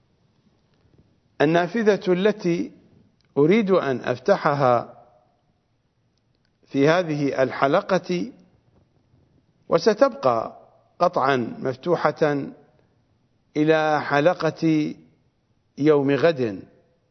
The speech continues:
إن شاء الله تعالى إنها نافذة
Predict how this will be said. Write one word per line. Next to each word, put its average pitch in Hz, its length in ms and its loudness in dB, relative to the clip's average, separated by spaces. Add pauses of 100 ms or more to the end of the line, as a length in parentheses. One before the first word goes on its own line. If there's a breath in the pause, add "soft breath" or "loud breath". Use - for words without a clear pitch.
(920)
إن 160 120 0
شاء 143 280 2
الله 135 340 2
تعالى 165 640 0 (1300)
إنها 196 540 2
نافذة 180 1040 0